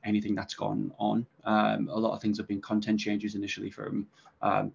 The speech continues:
beta versions that we did and, and re-up and, and reworking some, some content. Um, internally, it's been, well, almost universally positive in terms of the feedback that we've received. Um, everyone from our, our top table at E M T through to our,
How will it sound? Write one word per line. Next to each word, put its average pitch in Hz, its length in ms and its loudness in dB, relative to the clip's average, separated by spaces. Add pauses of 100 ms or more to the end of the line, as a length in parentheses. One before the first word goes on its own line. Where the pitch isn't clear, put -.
beta 101 220 2
versions 101 320 -6
that 101 80 -4
we 101 80 -4
did 101 160 -4
and, 104 100 -2
and 101 240 -4
re-up 104 280 -2
and, 101 200 -6
and 101 160 -4
reworking 104 480 0
some, 107 320 0
some 107 160 -8
content. 107 460 2 (360)
Um, 107 200 8
internally, 110 640 6 (360)
it's 107 120 -4
been, 104 240 4 (480)
well, - 260 -4
almost 104 380 0
universally 101 540 -2
positive 101 520 -6 (120)
in 98 40 -10
terms 98 260 -4
of 98 60 -8
the 98 60 -18
feedback 98 300 -6
that 98 120 -6
we've 98 160 -6
received. 104 460 -2 (320)
Um, 92 600 2 (300)
everyone 104 240 0
from 98 160 -2
our, 95 220 0
our 92 100 -4
top - 200 -6
table 98 280 -2
at - 120 -4
E 101 80 -2
M 101 100 -2
T 98 180 -2
through 98 240 -4
to 98 220 0
our, 101 340 2